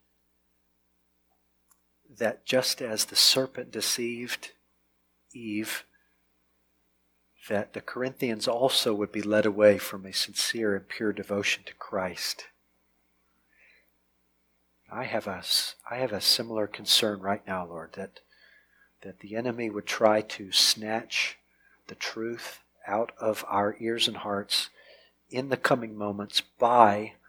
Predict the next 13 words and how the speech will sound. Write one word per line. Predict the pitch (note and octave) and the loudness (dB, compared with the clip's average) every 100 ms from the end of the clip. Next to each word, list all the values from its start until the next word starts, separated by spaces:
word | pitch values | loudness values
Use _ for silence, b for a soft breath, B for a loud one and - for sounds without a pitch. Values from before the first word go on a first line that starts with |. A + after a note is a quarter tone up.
| b b b b _ _ _ _ _ _ _ _ _ _ _ _ - | b b b b _ _ _ _ _ _ _ _ _ _ _ _ -14
convincing | A2+ G#2 B2 C3+ - C3 B2+ | -14 -8 -6 -2 -2 -2 -8
each | B2 - - | -10 -4 -4
one | B2 A2 | -2 -4
of | G2 | -4
us | G2 F#2+ - - | -4 -4 -8 -6
that | G#2+ G2 - | -6 -6 -8
for | - - A2+ G2+ | -14 -12 -8 -6
one | G2 C3 | 0 0
reason | B2+ B2 G#2+ A2+ | 0 -4 -2 -2
or | G#2 G2+ | -4 -6
ano-, | G2 G2 G2+ - | -8 -6 -6 -8
or | - B2 | 2 4
another, | A2+ G#2 G2+ G#2 | 6 2 -2 -2